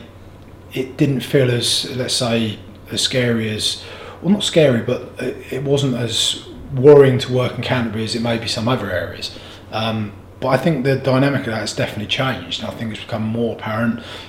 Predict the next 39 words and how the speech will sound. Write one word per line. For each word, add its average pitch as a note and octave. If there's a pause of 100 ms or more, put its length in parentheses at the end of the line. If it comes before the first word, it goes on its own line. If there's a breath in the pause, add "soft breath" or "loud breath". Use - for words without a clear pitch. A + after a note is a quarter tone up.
We've A2+
had A#2
a A#2
lot A#2
more G#2+
staff A#2
request, -
um, G#2+
body A#2
armour, B2+
so G2
stab -
vests, - (460 loud breath)
um, G#2 (100)
because A2+
of -
the, G#2+
the A#2
current G#2
rise A2+
in G#2+
what's -
happening. B2 (320 loud breath)
We've A#2+
just -
invested, G#2 (160)
um, G#2+ (360)
nearly A2+
ten A#2+
thousand G2+
pounds A2
in G2+ (420 loud breath)
body A2
armour, G#2 (200)
um, G#2+ (520 loud breath)
for, A#2
for A#2+
the G#2
staff, -